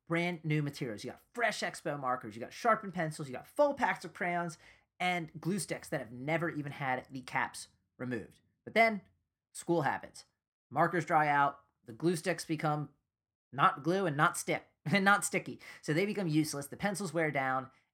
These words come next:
and crayons start to break. And sometimes these crayons, it feels like crayons are starting to break almost every single day, or you're replacing a glue stick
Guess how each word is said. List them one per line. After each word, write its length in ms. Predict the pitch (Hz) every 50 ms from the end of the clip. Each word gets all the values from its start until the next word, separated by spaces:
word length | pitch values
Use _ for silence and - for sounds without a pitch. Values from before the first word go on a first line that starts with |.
| _ -
and 320 | 156 160 156 156 160 156
crayons 300 | - 214 208 220 220 -
start 260 | - - 180 175 170
to 80 | 175 156
break. 340 | - 139 143 147 147 - 160
And 100 | 160 156
sometimes 360 | 202 226 220 214 226 202 165
these 100 | 185 160
crayons, 320 | - - 185 170 165 156 -
it 60 | 175
feels 180 | 160 175 175 156
like 100 | 147 - - _ -
crayons 260 | - 170 165 151 135
are 20 |
starting 240 | - - 143 139 127
to 40 | 113
break 200 | 139 127 120 - -
almost 220 | 147 139 127 123 - -
every 280 | 143 127 123 117 113 -
single 300 | - - 135 117 113 107
day, 180 | 113 113 95 -
or 60 | -
you're 120 | 139 147 143
replacing 420 | 143 139 - 160 151 143 - 135
a 40 | 127
glue 200 | 123 139 143 127
stick 300 | - - 123 104 -